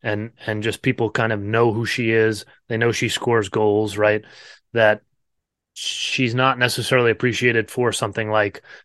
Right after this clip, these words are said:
check down play. I always reference the, the twenty nineteen quarterfinal against Spain where she got beat up. Like, those are things that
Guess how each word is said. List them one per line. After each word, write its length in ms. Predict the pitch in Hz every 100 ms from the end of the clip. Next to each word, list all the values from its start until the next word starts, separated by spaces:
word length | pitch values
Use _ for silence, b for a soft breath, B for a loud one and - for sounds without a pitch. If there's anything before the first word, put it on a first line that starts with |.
| _
check 240 | - 117
down 240 | 117 104 98
play. 200 | 123 107
I 60 |
always 320 | 113 117 117 113
reference 420 | 113 - 107 -
the, 180 | 113 107
the 160 | 113
twenty 240 | - 123 113
nineteen 340 | 110 104 110
quarterfinal 500 | - 120 107 113 107
against 220 | 101 101
Spain 380 | - 120 107 98
where 100 | 95
she 140 | 90 113
got 280 | 107 98
beat 200 | 101 120
up. 300 | 117 98 - - b b _ _ -
Like, 300 | 110 101 123
those 220 | 139 123
are 60 |
things 400 | 117 131 123 113
that 220 | 107 110